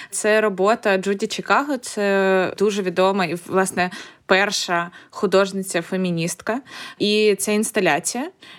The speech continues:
яка, власне, має два шари, і більшість з нас знає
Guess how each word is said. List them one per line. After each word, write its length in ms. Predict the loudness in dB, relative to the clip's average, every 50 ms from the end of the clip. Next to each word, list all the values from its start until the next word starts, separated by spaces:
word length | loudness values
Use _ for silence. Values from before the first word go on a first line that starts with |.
| _
яка, 600 | -2 0 0 0 2 2 4 4 4 4 4 2
власне, 720 | 2 2 2 0 0 -2 -4 -2 0 0 2 2 2 0 0
має 600 | 0 0 2 2 4 4 4 4 4 2 0 -2 -4
два 200 | 0 2 2 2
шари, 580 | 2 0 -4 -4 -4 -2 0 2 2 2 2 -2 -6 -8
і 480 | -6 -4 -2 0 2 2 2 2 0 -2 -2 -2 -4
більшість 420 | -4 -4 -2 -2 -2 -2 -4 -4
з 60 | -4
нас 420 | -2 0 0 0 0 -2 -4 -8 -8
знає 760 | -8 -8 -6 -6 -2 0 0 0 0 0 0 0 -2 -2 -4